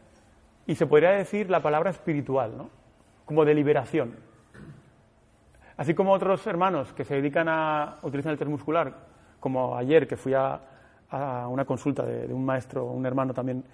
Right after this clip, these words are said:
acupuntor, me decía, "No, es que las almas que vienen a mí no vienen, es muy diferente la experiencia, o sea, vienen más a nivel físico. Tengo una lesión, un dolor",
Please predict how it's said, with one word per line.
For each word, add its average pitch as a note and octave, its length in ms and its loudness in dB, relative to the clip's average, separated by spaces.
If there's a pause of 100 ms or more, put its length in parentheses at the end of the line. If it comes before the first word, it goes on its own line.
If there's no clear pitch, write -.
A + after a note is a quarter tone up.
(340)
acupuntor, C3+ 600 2 (680)
me D3+ 120 4
decía, C#3+ 460 6
"No, F3 120 4
es F3 100 2
que G3 220 2 (800)
las D3+ 200 2
almas E3+ 240 6
que F#3+ 100 4
vienen F#3+ 200 2
a F3+ 60 6
mí G#3+ 260 -2 (400)
no E3 240 4
vienen, D3+ 560 0 (1000)
es D3 140 0
muy G3 120 2
diferente E3+ 400 0
la C3 60 -2
experiencia, B2+ 320 -6
o - 20 -8
sea, C3+ 100 0
vienen E3 380 -2
más F3 240 -2
a E3+ 40 -2
nivel E3 400 4 (840)
físico. - 500 -2 (340)
Tengo E3+ 160 0
una E3 120 2
lesión, E3+ 420 2
un D#3+ 160 -2
dolor", D3+ 420 2